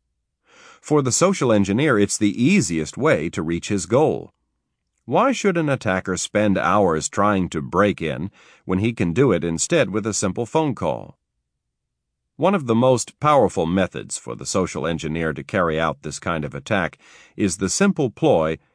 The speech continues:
of pretending to need help, an approach frequently used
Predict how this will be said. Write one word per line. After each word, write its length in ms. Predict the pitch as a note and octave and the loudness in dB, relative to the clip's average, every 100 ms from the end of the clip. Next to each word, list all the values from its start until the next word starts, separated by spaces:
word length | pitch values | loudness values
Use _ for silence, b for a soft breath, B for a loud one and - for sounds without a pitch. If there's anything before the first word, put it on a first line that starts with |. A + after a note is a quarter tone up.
| _ | _
of 220 | - F2 _ | -8 -8 _
pretending 600 | G#2 - E3 D#3+ D#3+ D#3 | -6 0 0 0 -2 -2
to 100 | D#3 | -2
need 260 | B2 G#2 F2+ | 0 0 -2
help, 360 | F#2+ E2 - - _ _ _ _ _ | -4 -4 -4 -18 _ _ _ _ _
an 140 | D2+ D2 | -6 -6
approach 480 | - B2+ B2+ - - | -2 -2 -2 -8 -18
frequently 480 | _ B2+ - E2+ C2+ | _ -4 -2 -6 -4
used 420 | E2 F#2 D#2 C2+ | -2 0 -2 -6